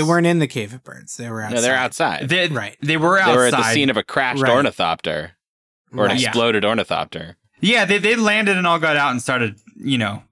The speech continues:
Speaker 3: sniffing spice on the ground. But, but then rocket ships hit an ornithopter. But even if they hadn't, the sandstorm forced them to take refuge in the Cave of Birds. And Paul, uh, Paul tells his Fremen to take all these guys inside.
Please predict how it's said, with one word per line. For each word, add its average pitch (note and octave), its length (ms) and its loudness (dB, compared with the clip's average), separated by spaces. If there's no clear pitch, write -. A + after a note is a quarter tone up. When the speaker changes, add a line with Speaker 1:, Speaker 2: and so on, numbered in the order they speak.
Speaker 3:
sniffing C#3+ 540 -2
spice C3+ 400 -2
on A2 80 -2
the G#2+ 80 -6
ground. G#2 420 -6
But, A2 240 -2
but A#2+ 280 0
then G#2+ 440 0
rocket A#2 340 -2
ships G2 260 -4
hit G#2 100 -4
an G2+ 80 -4
ornithopter. G#2 500 -4
But A2+ 140 -2
even C3+ 200 2
if B2 80 -2
they B2 120 -2
hadn't, B2 420 -2
the B2+ 80 0
sandstorm A#2+ 560 -2
forced A2 280 -4
them G#2 140 -4
to G#2+ 60 -6
take G#2 320 -6
refuge G#2+ 340 -6
in G#2+ 80 -10
the G#2+ 60 -12
Cave G2+ 180 -10
of G#2 160 -20
Birds. B2+ 460 0
And A2+ 240 -4
Paul, G#2+ 540 -2
uh, G2+ 360 -6
Paul B2+ 160 0
tells A2+ 320 -2
his G#2 180 -8
Fremen G#2 420 -2
to G2+ 440 -8
take A#2+ 180 -4
all A2 120 -4
these G#2+ 180 -8
guys A2 340 -6
inside. G#2+ 580 -4